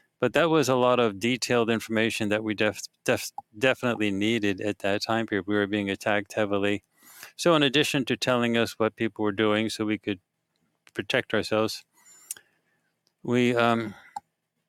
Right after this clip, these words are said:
uh, got procedures. And so that was the beginning of that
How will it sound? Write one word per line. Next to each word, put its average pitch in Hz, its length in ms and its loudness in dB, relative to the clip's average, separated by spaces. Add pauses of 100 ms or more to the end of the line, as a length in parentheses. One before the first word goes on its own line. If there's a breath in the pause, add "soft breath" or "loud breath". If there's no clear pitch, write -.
(560)
uh, 117 160 2
got 123 260 2 (220)
procedures. 110 800 0
And 110 240 0
so 110 160 0
that 120 240 2
was 110 160 -2
the - 100 -6
beginning 110 520 0
of 92 140 -2
that 104 280 0